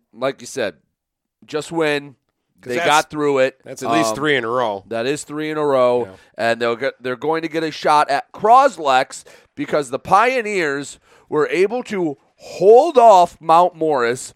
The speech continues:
Speaker 1: More specifically, they were able, able to hold off Brent Wofford. I believe this is a record for most points scored by an opposing player,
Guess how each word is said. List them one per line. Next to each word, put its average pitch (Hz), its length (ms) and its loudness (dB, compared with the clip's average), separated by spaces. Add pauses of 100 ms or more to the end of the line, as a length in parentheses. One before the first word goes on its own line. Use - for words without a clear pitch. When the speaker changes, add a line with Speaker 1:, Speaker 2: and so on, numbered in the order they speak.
(220)
Speaker 1:
More 208 280 4
specifically, 165 1000 -2 (260)
they 165 140 -4
were 170 160 0
able, 175 380 -4 (100)
able 175 280 -2
to 180 140 0
hold 156 280 -2
off 147 280 0 (200)
Brent 143 260 -2
Wofford. 123 520 -4 (760)
I 175 200 2
believe 180 1080 0 (220)
this 175 240 0
is 170 120 -2
a 175 80 2
record 160 440 0
for 160 100 -8
most 156 320 0
points 160 320 -8
scored 147 320 -4
by 131 280 2
an 131 140 -6
opposing 156 720 0
player, 127 580 -2